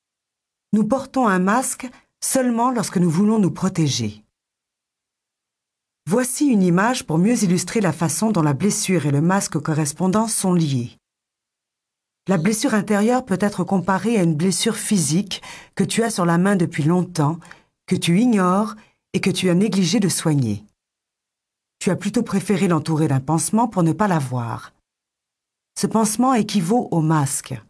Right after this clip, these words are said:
Tu as cru qu'ainsi tu pourrais prétendre ne pas être blessé. Crois-tu vraiment que c'est la solution ? Bien sûr que non. Nous le savons tous,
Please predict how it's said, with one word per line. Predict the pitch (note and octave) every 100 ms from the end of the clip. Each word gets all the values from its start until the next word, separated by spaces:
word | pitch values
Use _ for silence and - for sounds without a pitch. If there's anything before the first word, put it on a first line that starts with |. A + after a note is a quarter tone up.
| _ _ _ _ _ _ _ _ _
Tu | - F3+
as |
cru | E3+ A#3+
qu'ainsi | A3+ F3 - D4
tu | D4 -
pourrais | E3 E3
prétendre | E3 E3+ G#3+ B3+ F#3+
ne | D#3+
pas | G3 G#3
être | F#3+ -
blessé. | D3+ E3+ D#3+ - C#3 G#2+ _ _ _ _ _ _ _ _ _
Crois-tu | - D#3+ F3
vraiment | D3+ E3+ F3+ F#3+ B3+
que | A3+
c'est | -
la | G#3+
solution ? | - G3+ G3+ - - A3 - _ _ _ _ _ _ _ _ -
Bien | E3+
sûr | E3 F3
que | F3
non. | F#3 G3 D#3+ - - _ _ _ _ _ _ _
Nous | G3
le | E3+
savons | G#3 E3+ G3
tous, | - G3+ D3+ - -